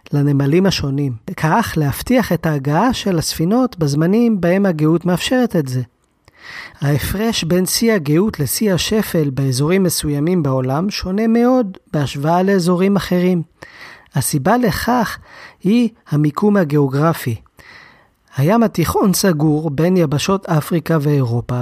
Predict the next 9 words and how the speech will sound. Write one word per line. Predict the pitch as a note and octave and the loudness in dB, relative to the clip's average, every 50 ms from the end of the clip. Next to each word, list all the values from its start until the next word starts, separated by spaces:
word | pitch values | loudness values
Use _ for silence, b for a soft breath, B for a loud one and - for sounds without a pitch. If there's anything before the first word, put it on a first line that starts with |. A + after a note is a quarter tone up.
| A#2+ B2 | -4 -2
ולכן | C#3 B2+ C3 B2 - A3+ A#3+ A#3 A3+ C4 D#4+ | -2 -2 -2 -2 0 2 2 2 2 2 0
הפרשי | D#3+ - - D#3+ D#3 - - C#4 | -2 -2 0 -2 0 0 0 0
הגאות | A3+ F#3+ D3+ D#3+ F#3 A3 A3 D#3 C#3+ | 0 0 2 2 2 2 2 0 0
והשפל | C#3+ B2+ - - A#3+ A#3 - - - F#3 F#3+ F#3+ - B B B B B B B B B B - | 0 0 0 0 -2 -2 -2 -2 -2 0 0 0 -2 B B B B B B B B B B -2
יהיו | C#3+ D3 F#3 A3+ | 2 2 2 2
קטנים | A3 - - - F3+ F#3+ A3 B3 A#3+ A3 F3+ C#3+ | 0 -2 -2 0 2 4 4 4 4 2 2 0
בחופי | C#3+ - - - C3 - - | -2 -4 -2 -4 -4 -2 -2
המדינות | E3 D#3 D3 C#3+ C3+ C3+ C#3 C3+ C#3 D3 C#3+ - | 0 0 2 0 0 0 0 2 2 0 0 -2
השונות. | B2+ - - D3 C3 B2+ A#2+ A2+ - - - | -4 -4 -4 -4 -4 -4 -4 -4 -6 -10 -20